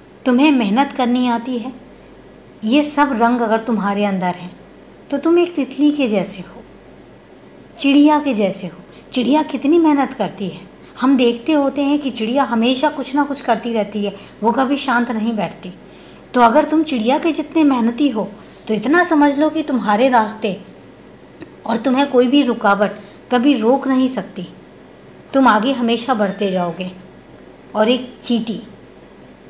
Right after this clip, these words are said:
चींटी के जैसे जिद्दी, चींटी बहुत जिद्दी होती है। तुम्हें पता है, अगर वो कोई काम ठान लेती है,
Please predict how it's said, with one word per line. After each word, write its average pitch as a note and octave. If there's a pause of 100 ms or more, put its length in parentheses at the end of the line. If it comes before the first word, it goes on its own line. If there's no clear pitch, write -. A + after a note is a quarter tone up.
(120)
चींटी D4
के E4+
जैसे B3
जिद्दी, F#3 (680)
चींटी C#4+
बहुत G#3
जिद्दी A#3
होती G#3
है। - (680)
तुम्हें A#3
पता B3
है, B3 (220)
अगर G3+
वो A#3+
कोई C#4
काम C#4+
ठान B3
लेती A3
है, -